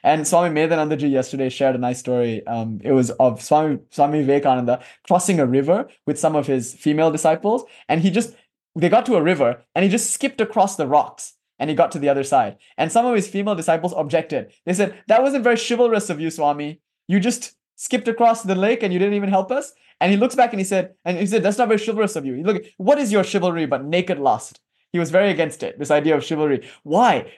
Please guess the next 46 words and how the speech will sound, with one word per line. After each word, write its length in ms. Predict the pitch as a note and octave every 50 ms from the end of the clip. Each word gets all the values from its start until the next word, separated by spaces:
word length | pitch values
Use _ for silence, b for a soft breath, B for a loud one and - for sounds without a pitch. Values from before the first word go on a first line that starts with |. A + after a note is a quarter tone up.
| B
Because 240 | B G#3 G3 A3+ A#3+
he 100 | - A3+
saw 360 | G3 - - - A#3+ B3+ B3+
women 320 | G3 D#3 - - G#3 A3 F3+
as 120 | D3+ - -
equals. 400 | F#3+ F#3+ - D3+ A2 - - _ _ _ _ _ _ _ _ _
The 140 | - D3 F3
idea 220 | E3+ E3+ E3+ A#3 A#3
is 80 | G3
that 160 | D#3+ E3+ -
he, 200 | E3 - E3+ E3+ -
he 140 | - E3+ E3+
didn't 220 | E3 G#3+ - -
feel 300 | - - A#3 A3+ A3+ G3
like 220 | D#3 D3 C3+ B2+
women 300 | - C3 E3 F#3 F#3+ F3
were 80 | D3 C3+
women 380 | A#2+ C3 E3 D3+ B2+ G2+ - b b b b
and 100 | D3+ F#3+
didn't 140 | A#3+ A3 -
feel 160 | - A#3+ G#3+
like 140 | G3 D#3+ C3+
men 260 | C#3+ D#3 E3+ E3 C#3
were 80 | C3
men. 280 | B2+ C#3 D3 B2+ G2+ - B B B
He 120 | B F#3 F3
saw 180 | F3+ A#3 A#3
everyone 440 | - C#3+ E3+ E3+ G#3 G#3 G#3 G#3 F#3+
and 120 | D#3 D3
treated 260 | - - G3 F#3 G3+ -
them 140 | G3 F#3
on 120 | E3 D3 C#3+
the 60 | C#3
level 320 | C3 C#3 D3+ D3+ F3 D#3+
of 120 | C#3+ A#2+ A2
the 100 | C3 B2+ -
Atman. 440 | - B2 B2+ - - A#2 G#2 - - _ _ _ b b b b b
And 140 | F#3+ G3+ G3+
when 100 | A3+ A#3
you 100 | B3 B3
were 100 | A#3+ G3
with 320 | D#3 C#3 D#3 G#3+ C4 G#3+
Vivekananda, 580 | G#3+ F#3+ D#3+ F3 F3 E3+ D3+ C#3 C3+ C3+ C3 B2+
by 160 | A#2 A#2+ A#2
the 120 | A#2 A#2
way, 220 | A2 G#2 G2+ -